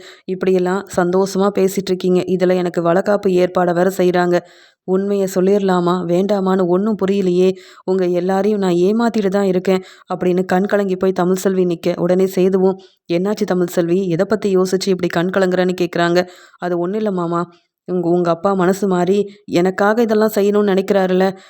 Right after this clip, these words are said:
இதெல்லாம் நடக்குமோ நடக்காதோன்னு நினைச்சேன். ஆ,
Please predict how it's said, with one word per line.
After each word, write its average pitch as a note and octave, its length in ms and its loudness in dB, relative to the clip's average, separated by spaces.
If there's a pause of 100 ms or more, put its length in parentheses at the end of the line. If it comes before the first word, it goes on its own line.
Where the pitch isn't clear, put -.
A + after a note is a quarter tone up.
(200)
இதெல்லாம் F#3 360 0
நடக்குமோ F#3 520 0
நடக்காதோன்னு F#3+ 600 0
நினைச்சேன். F3+ 380 -2 (340)
ஆ, F#3 80 -6